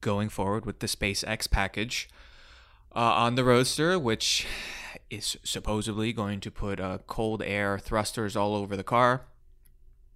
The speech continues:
primarily in the back, I guess, is where they would be most useful, and it would, uh, increase or decrease the, the zero to sixty time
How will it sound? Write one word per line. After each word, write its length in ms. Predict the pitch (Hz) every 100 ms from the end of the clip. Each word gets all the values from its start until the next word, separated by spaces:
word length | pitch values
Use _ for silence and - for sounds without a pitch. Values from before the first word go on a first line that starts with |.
| - - - - - -
primarily 580 | 101 104 107 107 101 98
in 100 | 95
the 80 |
back, 280 | 92 104 104
I 80 | 98
guess, 300 | 98 98 -
is 120 | 98
where 160 | 98 98
they 80 | 95
would 120 | 95
be 80 | 101
most 340 | 107 151 -
useful, 400 | 101 - 127 143 - - - - -
and 300 | 110 107 104
it 460 | 110 113 - - - - - - -
would, 380 | 107 107 95 - - -
uh, 200 | 107 -
increase 720 | 113 107 - 107 101 - - -
or 200 | 98 98
decrease 580 | 107 110 - 104 101 -
the, 320 | 104 101 98 - -
the 380 | 104 104 92
zero 220 | 98 110 104
to 80 |
sixty 340 | 104 117 - 110
time 500 | 110 104 101 101